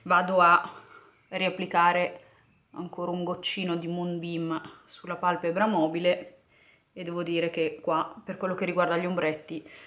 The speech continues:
potrei anche aver finito. Sfumo un pochino qua verso l'alto per pulire i bordi, come al so-, i bordi, come al solito.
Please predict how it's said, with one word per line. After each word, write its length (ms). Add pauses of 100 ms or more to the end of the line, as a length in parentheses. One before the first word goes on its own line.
(120)
potrei 340
anche 260
aver 200
finito. 640 (1700)
Sfumo 720
un 100
pochino 680 (1200)
qua 360
verso 400
l'alto 440
per 180
pulire 380
i 60
bordi, 680
come 260
al 80
so-, 180
i 80
bordi, 800 (100)
come 160
al 100
solito. 760